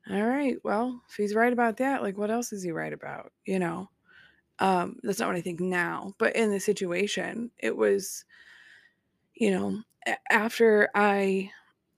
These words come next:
am going through all of these nights on the track, um, eventually I did ask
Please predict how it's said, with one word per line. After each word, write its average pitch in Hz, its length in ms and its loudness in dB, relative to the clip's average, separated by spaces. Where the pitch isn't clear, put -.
am 208 220 2
going 208 340 6
through 202 440 6
all 196 260 4
of 185 180 -2
these 196 320 0
nights 190 260 -2
on 190 60 0
the 190 80 0
track, 185 600 -6
um, 185 300 0
eventually 196 520 0
I 185 120 0
did 190 480 2
ask 180 440 -2